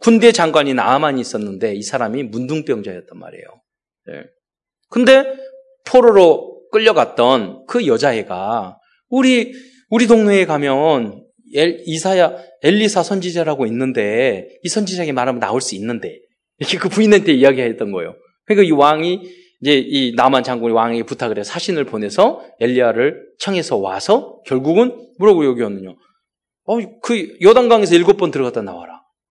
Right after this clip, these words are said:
그걸 순종을 한 거예요. 가서 나았게 돼요. 여러분,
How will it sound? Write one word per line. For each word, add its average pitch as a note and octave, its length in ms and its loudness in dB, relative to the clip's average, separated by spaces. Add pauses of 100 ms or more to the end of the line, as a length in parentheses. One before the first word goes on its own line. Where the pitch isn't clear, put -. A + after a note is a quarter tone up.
그걸 F#3 240 -2
순종을 F3+ 420 -6
한 A2+ 120 -14
거예요. F#2+ 180 -20 (720)
가서 C4 300 -4
나았게 - 440 -12
돼요. G#2+ 140 -16 (600)
여러분, F#3 500 2